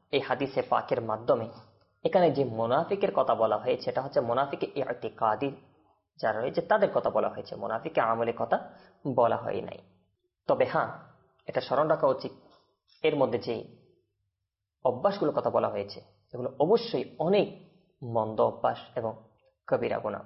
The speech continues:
সুতরাং এগুলো থেকে আমাদের প্রত্যেকের বাছা বেঁচে থাকা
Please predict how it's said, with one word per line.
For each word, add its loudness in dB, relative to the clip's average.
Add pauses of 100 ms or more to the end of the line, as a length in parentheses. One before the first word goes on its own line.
(160)
সুতরাং -2
এগুলো 6
থেকে -2 (340)
আমাদের 2 (140)
প্রত্যেকের 0 (160)
বাছা -2 (420)
বেঁচে -6
থাকা -12